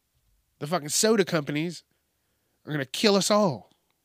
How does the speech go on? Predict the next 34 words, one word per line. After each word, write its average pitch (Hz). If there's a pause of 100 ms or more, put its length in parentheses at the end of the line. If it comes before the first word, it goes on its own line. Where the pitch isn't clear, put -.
(920)
Oh, 139
man. 92 (1800)
Or 202
you 180
can 185
drink 170
the 165
pol-, -
the 151
polluted 196
water 196 (1120)
<laughs> - (800)
and 147
have 151
three 208
eyes 160 (420)
and 120
six -
tits - (380)
and 120
four 208
dicks. - (1400)
'Cause 117
that's 180
what's 170
gonna 170
happen 185
if 117
you 120
do 143
some 127
shit 117
like 123
that. 170